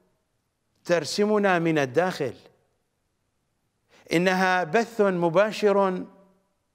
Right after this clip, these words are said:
عن بواطن مكنوننا.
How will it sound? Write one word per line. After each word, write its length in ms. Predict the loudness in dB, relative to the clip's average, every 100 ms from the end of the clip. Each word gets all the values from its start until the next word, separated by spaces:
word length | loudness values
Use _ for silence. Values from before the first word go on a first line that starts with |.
| _ _ _ _
عن 640 | -2 0 0 -2 -6 -8 -14 _ _ _ _ _ _ _ -16
بواطن 760 | 2 4 4 2 2 0 2
مكنوننا. 760 | 0 -2 -2 0 0 -2 -4